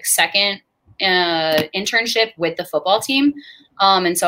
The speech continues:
I kind of used it as, like, a, do I wanna be in, like, a private sports industry? Do I wanna be with coaches and players and things like that, um, and kind of make the impact and be on a college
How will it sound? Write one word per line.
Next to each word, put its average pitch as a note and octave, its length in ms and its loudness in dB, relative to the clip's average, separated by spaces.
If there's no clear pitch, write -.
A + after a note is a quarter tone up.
I F3 640 4
kind G3 240 0
of A3 140 -2
used G3 280 -6
it F3+ 160 0
as, D#3 240 2
like, D#3+ 240 -2
a, D#3+ 140 0
do E3+ 140 -4
I E3+ 100 2
wanna E3 260 0
be E3 180 -4
in, D#3 100 -2
like, D3+ 160 -2
a - 60 -8
private C4 360 2
sports A#3 300 -4
industry? G#3+ 420 -6
Do F3+ 80 -10
I E3+ 100 0
wanna E3 200 -2
be D#3 360 -6
with D3+ 480 -2
coaches A3 640 2
and D#3 300 -2
players F#3+ 720 2
and E3+ 140 -4
things E3 240 -2
like E3 160 -2
that, D#3 380 2
um, D#3 500 0
and D#3+ 220 -6
kind F3 160 -4
of - 20 -2
make E3+ 160 -2
the E3 140 -8
impact E3 420 -2
and E3 140 -6
be E3 160 0
on D#3 160 0
a D3+ 40 -4
college D3+ 320 0